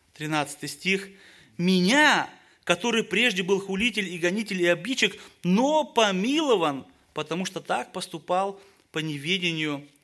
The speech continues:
в неверии». Помилован, потому что так поступал по неведению в неверии.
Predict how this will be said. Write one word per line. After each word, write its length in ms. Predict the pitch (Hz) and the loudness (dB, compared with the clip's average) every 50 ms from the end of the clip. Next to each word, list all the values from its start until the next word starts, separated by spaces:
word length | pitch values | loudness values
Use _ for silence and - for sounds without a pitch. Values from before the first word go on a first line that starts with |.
| _ - | _ -20
в 140 | 147 143 151 | -14 -10 -8
неверии». 600 | 160 160 156 156 165 156 139 135 120 117 - - _ _ _ _ _ _ _ _ _ _ _ _ _ - - _ _ _ _ _ _ _ _ _ _ _ _ - - - - - _ _ - | -6 -6 -4 -4 -4 -6 -6 -8 -10 -12 -14 -18 _ _ _ _ _ _ _ _ _ _ _ _ _ -20 -20 _ _ _ _ _ _ _ _ _ _ _ _ -20 -20 -20 -20 -20 _ _ 0
Помилован, 680 | - 190 180 170 175 226 262 277 262 240 247 254 240 - | 2 2 2 2 2 0 0 0 2 2 2 2 2 0
потому 380 | 208 196 185 180 170 190 214 | -2 0 2 2 2 2 0
что 180 | 190 - 185 175 | 0 -2 -4 0
так 360 | - 180 185 208 226 220 - | 2 2 2 2 2 -4 -2
поступал 680 | - 190 185 - - 175 156 - 185 190 202 214 214 208 | -2 -2 -2 -2 -6 -6 -2 2 2 4 4 4 0 -2
по 160 | 214 - 180 | -4 -4 -2
неведению 960 | 170 165 160 160 147 151 170 190 196 190 202 190 180 175 170 165 165 165 165 _ _ _ _ _ _ - _ _ _ _ _ _ _ _ _ _ - | -2 -2 -2 -4 -2 -2 0 0 0 0 0 0 0 0 -2 -2 -4 -8 -10 _ _ _ _ _ _ -20 _ _ _ _ _ _ _ _ _ _ -14
в 160 | 156 160 165 | -10 -4 -2
неверии. 600 | 180 180 175 170 175 170 160 143 135 123 120 - | 0 0 0 2 2 2 2 2 -2 -6 -8 -12